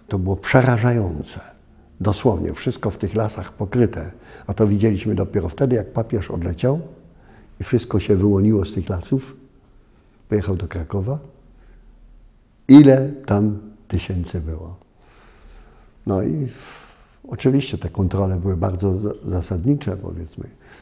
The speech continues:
Każda jakaś, każdy jakiś podarunek był badany na wszystkie strony, czy tam nie ma, powiedzmy, jakichś, e,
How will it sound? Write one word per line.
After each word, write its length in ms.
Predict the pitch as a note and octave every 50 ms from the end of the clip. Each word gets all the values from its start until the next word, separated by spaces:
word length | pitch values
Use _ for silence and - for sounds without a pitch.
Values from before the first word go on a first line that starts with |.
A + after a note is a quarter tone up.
| _ _ _
Każda 460 | - A2 A2 G#2+ G#2 A2+ A2 A#2 A2+
jakaś, 640 | G#2+ G#2 G2 - - G#2 G2 F#2 - - - - - _ _ _ _ _ -
każdy 260 | - A2 F#2 G#2 A2
jakiś 420 | G2 F#2+ F#2+ - - G2+ - -
podarunek 760 | - - G#2+ F2+ G#2+ G#2+ G#2 C3+ C3 A#2 F#2+ D#2 - - - - - - - - _ _ _ _ _ _ - _ _ _ _ _ _ _ _ - -
był 200 | F#2+ F2 A2 G#2+
badany 640 | G2 G2 A2 A2 G#2+ A#2 A#2 A2 F#2 D#2+ D#2+ D#2+ F2 - -
na 100 | G2 F2+
wszystkie 520 | - - - B2+ A#2+ - - - - B2
strony, 520 | - - - - C3 C#3 C#3+ C3+ A2 F2 E2 E2 - - - -
czy 120 | - F#2+
tam 260 | - - G#2 G2+ G2+
nie 160 | G#2 A#2 B2 A#2+
ma, 240 | A#2 A#2 A#2 A#2 A#2 A#2 - - - - - - -
powiedzmy, 600 | - G2 F2+ G2+ G2+ F#2+ - - G#2 G#2 G2+ G2+
jakichś, 580 | G2 F#2+ F#2 G2+ - G#2+ G2 - - - - - - - - - - - - - - - -
e, 360 | G2+ G2 F#2 F2 D#2 D#2+